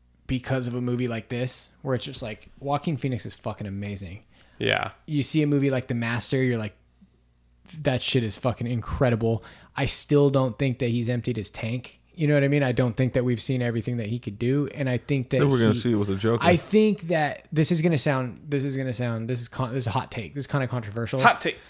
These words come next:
Speaker 1: He is amazing He's an amazing actor. In our circle, overrated a little bit, I feel like, because I don't think that he's really, like,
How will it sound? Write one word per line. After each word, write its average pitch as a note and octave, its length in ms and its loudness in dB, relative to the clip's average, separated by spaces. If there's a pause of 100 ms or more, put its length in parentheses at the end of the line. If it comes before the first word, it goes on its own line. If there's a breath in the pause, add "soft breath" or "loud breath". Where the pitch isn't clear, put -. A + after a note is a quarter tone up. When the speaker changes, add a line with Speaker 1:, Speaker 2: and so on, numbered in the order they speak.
(460 soft breath)
Speaker 1:
He G3+ 400 2
is E3+ 340 4
amazing D#3+ 680 2 (840)
He's C#3+ 140 2
an C#3 80 4
amazing C#3 320 4
actor. C3 400 -2 (1400)
In D#3 140 0
our C#3+ 240 4
circle, G#3 640 -2 (340)
overrated D3+ 680 2 (300)
a D3 60 -8
little C3+ 240 -4
bit, - 280 -14 (120)
I C3+ 100 -8
feel C3 180 -2
like, A2+ 160 -4
because B2 200 0
I D3 140 -2
don't C#3+ 160 2
think D3+ 180 0
that C#3+ 80 0
he's B2 240 -2
really, C3 300 0
like, G2+ 220 -6